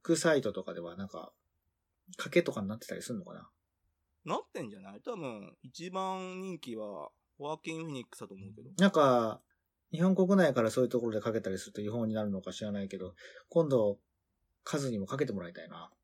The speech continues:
Speaker 2: いや、俺当たんないよ。俺が賭けたやつを、じゃない人賭けた方が当たると思う。
Speaker 1: <laughs> なんかね、イギリスのウェブサイトとかでありそうだよね。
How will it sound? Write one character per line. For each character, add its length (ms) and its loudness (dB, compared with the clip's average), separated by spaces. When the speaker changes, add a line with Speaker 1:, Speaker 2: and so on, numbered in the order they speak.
Speaker 2:
い 60 -16
や、 140 -14
俺 200 -12
当 280 -12
た 60 -10
ん 40 -14
な 80 -12
い 40 -12
よ。 100 -14
俺 140 2
が 100 0
賭 160 -2
け 100 -6
た 80 -8
や 120 -4
つ 180 -14
を、 200 -10
じ 100 -2
ゃ 20 -2
な 80 -2
い 100 0
人 140 -14
賭 140 -4
け 60 -12
た 80 -14
方 120 -10
が 80 -12
当 60 -12
た 100 -2
る 80 -4
と 80 -8
思 160 -6
う。 580 4
Speaker 1:
<laughs> 920 -20
な 80 -8
ん 40 -10
か 100 -10
ね、 260 -2
イ 140 0
ギ 100 0
リ 80 2
ス 140 -6
の 400 -2
ウ 40 4
ェ 80 6
ブ 80 -4
サ 140 2
イ 60 0
ト 100 -10
と 60 -8
か 80 -10
で 60 -10
あ 40 -4
り 80 -4
そ 120 -2
う 20 -4
だ 80 -10
よ 60 -16
ね。 60 -20